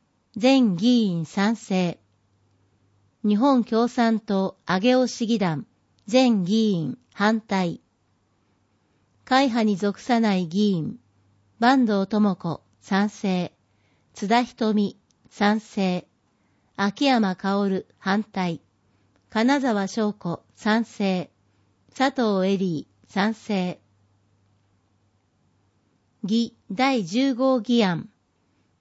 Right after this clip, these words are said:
米価の抑制及び米の安定供給を求める意見書。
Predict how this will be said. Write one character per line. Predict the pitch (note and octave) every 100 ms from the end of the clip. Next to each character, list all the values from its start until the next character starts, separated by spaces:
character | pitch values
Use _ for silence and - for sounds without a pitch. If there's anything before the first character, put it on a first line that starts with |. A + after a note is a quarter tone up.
| -
米 | G3+ C4+
価 | C4+ A3
の | G3
抑 | F#3+ G3 -
制 | - G#3+ G3+ - _ _
及 | A3 A3
び | F3 F3+ - _ _ _
米 | - G#3+ C4+
の | C4+ A#3+
安 | B3 B3+
定 | C#4 C#4
供 | - C#4 C4+
給 | - A3
を | G3 F#3
求 | F#3 A#3 A#3
め | A#3
る | G3
意 | F3
見 | - G3 G3
書。 | - F3